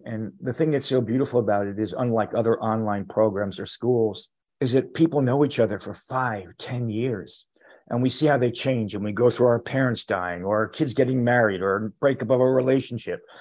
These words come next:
So we relate to each other as artists. It's not a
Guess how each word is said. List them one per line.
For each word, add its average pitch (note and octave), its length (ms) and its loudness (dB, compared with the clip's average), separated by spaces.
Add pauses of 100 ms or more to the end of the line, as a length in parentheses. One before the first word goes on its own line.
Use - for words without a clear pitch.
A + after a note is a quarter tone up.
(320)
So D3+ 200 4
we C#3+ 140 6
relate C3 320 6
to C3+ 140 0
each B2+ 140 -2
other A#2+ 240 6
as G#2+ 220 -2
artists. A#2+ 640 -2
It's A2+ 240 -8
not B2+ 180 2
a A2+ 160 0